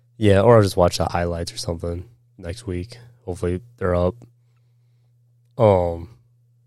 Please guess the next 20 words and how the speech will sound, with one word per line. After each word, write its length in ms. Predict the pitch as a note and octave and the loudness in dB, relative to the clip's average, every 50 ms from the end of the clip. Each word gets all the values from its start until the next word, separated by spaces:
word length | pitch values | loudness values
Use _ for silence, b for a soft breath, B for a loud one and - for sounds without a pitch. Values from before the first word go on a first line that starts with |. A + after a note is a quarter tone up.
| _ _ _ _ _ _ _ _ _ _ _ _ _ _ _ _ _ _ _ _ _ _ _ _ _ _ _ _ _ _ _ _ _ _ | _ _ _ _ _ _ _ _ _ _ _ _ _ _ _ _ _ _ _ _ _ _ _ _ _ _ _ _ _ _ _ _ _ _
but 140 | A#2+ C#3+ C#3+ | 0 4 4
it, 220 | C#3+ C3 F2+ - C#3 | 4 4 2 2 0
that 140 | D3 D#3 | 0 2
goes 200 | - F3 E3 D3 | 2 0 0 2
into 120 | D#3 C3 A2+ | 2 2 2
something 360 | - - A#2 G#2 - G#2+ G2+ | 2 0 -2 -2 -2 -2 -2
that 180 | G2 F2+ - - | -2 -2 -4 -4
happened 380 | - G#2+ G2+ - - E2 E2 | -2 -2 -2 0 -2 -8 -12
today. 540 | - - F2+ E2+ E2+ E2+ D#2+ D#2 D#2+ - - _ _ _ _ _ _ _ _ _ _ _ _ _ _ _ _ _ _ _ _ _ _ _ _ _ _ _ _ _ _ _ _ _ - | -12 -10 -6 -4 -4 -4 -4 -6 -10 -16 -20 _ _ _ _ _ _ _ _ _ _ _ _ _ _ _ _ _ _ _ _ _ _ _ _ _ _ _ _ _ _ _ _ _ -4
I 120 | G#2+ G#2 | -2 0
was 320 | G2+ G2+ G2+ G2+ G2 F#2 G2 | 0 2 0 0 0 -2 -2
listening 360 | G2+ G2 - - G#2+ G2+ F#2+ | -2 -2 -2 -2 -2 -4 -4
to 200 | - - G#2 G2 | -4 -4 -6 -6
Speed 400 | - - - - - G#2 G2 F#2 | -6 -8 -10 -6 -2 -2 -2 -2
Street 300 | - - G2 F#2+ A2+ - | -2 -2 0 0 0 0
with 120 | - B2 | -4 -4
Connor 220 | - G2 F2+ F2+ F2 | -2 0 0 0 0
Daly 340 | F2+ F2 F2+ F#2 G2+ G#2+ G#2+ - - _ _ _ | 0 0 2 2 0 -2 -4 -8 -16 _ _ _
and 140 | - F#2 E2+ | -16 -10 -6
Joey 360 | F2+ F2 F2+ F2+ F2 F2 F2+ | -4 -2 -2 0 -2 -2 -4